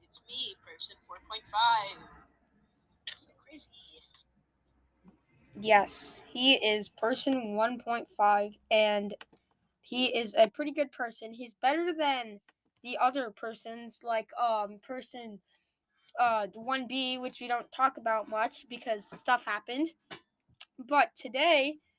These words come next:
Speaker 2: I don't know what happened to one, Person one A, but we, it, it doesn't matter.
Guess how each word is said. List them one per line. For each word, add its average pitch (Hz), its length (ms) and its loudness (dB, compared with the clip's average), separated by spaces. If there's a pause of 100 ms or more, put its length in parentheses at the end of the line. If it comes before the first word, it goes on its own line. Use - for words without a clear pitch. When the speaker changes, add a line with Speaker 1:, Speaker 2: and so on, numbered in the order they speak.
(380)
Speaker 2:
I 254 80 2
don't 311 120 2
know 415 120 6
what 392 100 2
happened 359 280 2
to 294 40 0
one, 254 200 -6 (100)
Person 285 340 -6
one 240 160 -4
A, 208 240 -4
but 208 300 -4
we, 247 160 -12 (340)
it, - 140 -14 (100)
it 285 160 -4
doesn't 220 240 2
matter. 190 260 -10